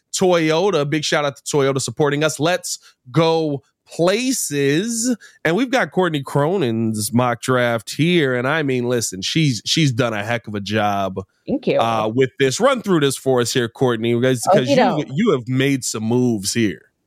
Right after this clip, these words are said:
Speaker 2: So, uh, I can, like, explain this whole thing. I actually, and this kinda was devastating, I did two mock drafts. The second one I did,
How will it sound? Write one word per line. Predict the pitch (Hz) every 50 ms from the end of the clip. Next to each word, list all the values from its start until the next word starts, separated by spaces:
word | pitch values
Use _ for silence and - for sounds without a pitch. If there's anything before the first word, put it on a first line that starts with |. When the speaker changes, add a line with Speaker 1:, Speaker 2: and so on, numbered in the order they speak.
| _ -
Speaker 2:
So, | 220 - - - 285 269 247 240 233 226 226 220 220 220
uh, | 202 190 151 - - - _ _ _ -
I | 190 196 214 262 277
can, | - - 330 320 294 294 277 277 277 277 277 277 - - _ _ _ _ _ -
like, | 196 196 190 185 175 - - -
explain | 196 190 - - - - - 226 220 220 226 220 220
this | 208 202 208
whole | - 196 180 185 175
thing. | 180 180 165 160 160
I | 151 165 170
actually, | - 196 202 226 226 - - - 208 190 170 165 160 156 156 -
and | - 175
this | 180 180
kinda | - 240 214 220 233
was | 233 220
devastating, | 226 233 226 208 208 202 - - 170 156 151 143 135 135 139 - - - - - -
I | - 190
did | 202 226 262 220 214
two | - - 311 330 339 311
mock | 285 240 175 156 139 - -
drafts. | - - 156 143 135 131 127 - - - - _ - - _ -
The | 196
second | 185 - - - 254 233 240 - 330 285 -
one | 320 320 330 349 359 359 330
I | - - 277 285
did, | 233 240 269 269 262 269 277 269